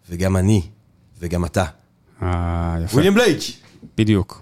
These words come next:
Speaker 2: וויליאם בלייק. עכשיו, מעניין, אתה, אתה, אתה מזכיר את ישו. יוחנן, אחד מהתלמידים של ישו,
Speaker 1: Mm-hmm.
Speaker 2: בבשורה שנושאת את שמו, כן, הבשורה על פי יוחנן, מה הוא אומר על ישו? "מן ההכרח שהוא ילך ויגדל,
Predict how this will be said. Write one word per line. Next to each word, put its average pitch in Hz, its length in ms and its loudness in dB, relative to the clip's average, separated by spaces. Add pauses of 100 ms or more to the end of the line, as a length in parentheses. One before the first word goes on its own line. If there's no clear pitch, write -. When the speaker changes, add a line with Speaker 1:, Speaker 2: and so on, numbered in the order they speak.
(140)
Speaker 2:
וויליאם 107 260 2
בלייק. 92 300 -2
עכשיו, 101 240 -2 (640)
מעניין, 170 320 4
אתה, 135 280 0
אתה, 110 380 0
אתה 107 100 -4
מזכיר 104 500 0
את 123 100 0
ישו. 139 360 2 (720)
יוחנן, 120 600 4 (800)
אחד 139 140 4
מהתלמידים 135 480 4
של 127 160 4
ישו, 127 360 4 (220)
Speaker 1:
Mm-hmm. 101 40 -12 (420)
Speaker 2:
בבשורה 127 500 2
שנושאת 151 440 2
את 139 60 2
שמו, 156 280 4
כן, 127 120 2
הבשורה 117 340 2
על - 60 4
פי 147 140 2
יוחנן, 113 560 4 (580)
מה 139 80 6
הוא 208 100 6
אומר 170 200 4
על 127 100 4
ישו? 101 320 0 (880)
"מן 190 180 6
ההכרח 156 920 2 (340)
שהוא 160 480 6
ילך 170 360 4
ויגדל, 139 500 4